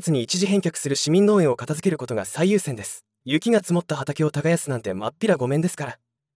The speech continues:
朝食、煮物と納豆。朝起きると、お、鼻の通りが良い。着実に回復してますね。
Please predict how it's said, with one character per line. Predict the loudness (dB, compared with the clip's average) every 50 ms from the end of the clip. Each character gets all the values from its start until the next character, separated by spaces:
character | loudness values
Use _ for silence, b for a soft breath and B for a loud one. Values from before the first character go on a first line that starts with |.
| _ _ -4
朝 | -2 0 0
食、 | 0 -2 -4 -8 -16 -20 _ _ _ _ _ _ _
煮 | -6 -2 2
物 | 4 4 4 4
と | 2 2
納 | 0 0 -2 _
豆。 | -10 -12 -12 -14 _ _ _ _ _ _ _
朝 | -2 -2 0 2 0 0
起 | 0
き | -2 -4 -4
る | -4
と、 | -4 -8 -8 -10 _ _
お、 | -2 -2 -2 -2 -4 _ _ _ _
鼻 | -2 2 4 4
の | 6 4
通 | 4 4 4 4
り | 4 2
が | 0 -2
良 | -6 -8
い。 | -8 _ _ _ _ _ _
着 | -8 -6 -4 -2 -2
実 | -2 2 4 4
に | 4
回 | 4 4 2
復 | 2 2 0 -2
し | 0
て | 2 2
ま | 2
す | 2 0 -6
ね。 | -10 -12 -14